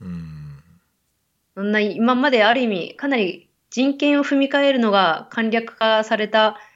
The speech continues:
Speaker 2: 制度だったっていうのは、まあ私、その、そっちに、そっち診察の仕事もやるんですけどね、指定ですから。
Speaker 1: うんうんうんうん。
Speaker 2: だけど、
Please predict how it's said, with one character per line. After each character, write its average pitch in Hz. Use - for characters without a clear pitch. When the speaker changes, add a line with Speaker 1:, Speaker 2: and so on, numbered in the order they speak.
Speaker 2:
制 233
度 214
だ 190
っ 185
た 208
っ 208
て 196
い 175
う -
の 170
は、 160
ま 190
あ -
私、 262
そ 262
の、 240
そ 277
っ -
ち 277
に、 262
そ 262
っ 247
ち 262
診 277
察 196
の 170
仕 190
事 180
も 170
や 175
る 247
ん 233
で 190
す -
け -
ど 147
ね、 180
指 196
定 190
で 156
す 151
か 151
ら。 156
Speaker 1:
う 104
ん 98
う -
ん 85
う 90
ん 78
う -
ん。 67
Speaker 2:
だ 220
け 214
ど、 180